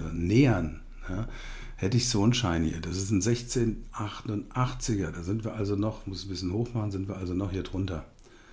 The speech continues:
Da sind wir irgendwo hier. Den gucke ich mir dann näher an. Im Moment hat der einen Hebel zwanzig, der wird natürlich dann steigen. Das ist die G H einundachtzig S A.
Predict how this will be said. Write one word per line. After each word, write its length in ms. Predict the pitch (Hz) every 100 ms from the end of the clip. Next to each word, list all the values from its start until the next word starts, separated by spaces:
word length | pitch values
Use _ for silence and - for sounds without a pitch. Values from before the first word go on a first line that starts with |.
| - -
Da 60 | -
sind 100 | 82
wir 80 | 85
irgendwo 220 | 95 95
hier. 320 | 90 95 80 - - - - - - - - - - - -
Den 100 | 110
gucke 220 | 131 123
ich 60 | 123
mir 120 | 107
dann 160 | 101 101
näher 240 | 104 95
an. 180 | 101 90
Im 100 | 90
Moment 380 | 95 101 127 117
hat 120 | 92
der 80 | 90
einen 60 |
Hebel 280 | 90 98 95
zwanzig, 400 | - 98 113 107
der 120 | 90
wird 120 | 95
natürlich 260 | 104 - 87
dann 160 | - 80
steigen. 400 | - 85 90 85
Das 120 | -
ist 80 | 98
die 100 | 90
G 220 | 104 95
H 280 | 98 90 -
einundachtzig 840 | 107 107 104 95 - - - -
S 300 | 98 - -
A. 300 | 98 87